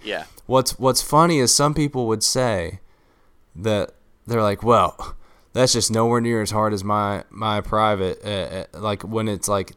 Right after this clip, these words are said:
Speaker 2: ten thousand acres.
Speaker 1: <laughs>
Speaker 2: And, and that you could make an argument, and I'm not saying this is true,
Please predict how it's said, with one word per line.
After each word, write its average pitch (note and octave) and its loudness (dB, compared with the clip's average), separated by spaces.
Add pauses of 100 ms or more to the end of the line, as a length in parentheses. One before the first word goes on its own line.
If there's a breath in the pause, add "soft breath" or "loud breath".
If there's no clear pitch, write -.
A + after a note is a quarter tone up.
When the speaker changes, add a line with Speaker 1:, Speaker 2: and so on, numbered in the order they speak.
Speaker 2:
ten B2 -2
thousand F2+ -2
acres. E2 -10 (140 loud breath)
Speaker 1:
<laughs> - -14
Speaker 2:
And, G#2 -4
and A#2 -2
that A2+ 0
you B2 2
could A2+ 0
make B2+ 2
an A#2 0
argument, A2+ 2
and F2+ -6
I'm A2 -4
not G#2+ -2
saying A2 0
this G2+ -2
is - -6
true, G2+ 0